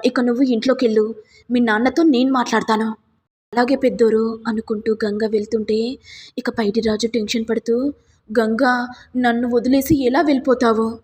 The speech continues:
మాట విని ఇంటికి వెళ్దాం, మీ అమ్మ ఎక్కడున్నా వెతుకుదాం."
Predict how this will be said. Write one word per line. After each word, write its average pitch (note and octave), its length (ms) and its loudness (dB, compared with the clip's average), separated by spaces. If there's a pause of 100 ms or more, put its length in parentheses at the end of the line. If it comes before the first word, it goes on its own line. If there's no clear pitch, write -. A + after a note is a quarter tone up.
(500)
మాట A3+ 220 0
విని C4+ 340 2
ఇంటికి B3 260 0
వెళ్దాం, A3+ 420 2 (340)
మీ C4 120 0
అమ్మ A#3 220 2
ఎక్కడున్నా D4 520 2
వెతుకుదాం." B3 560 0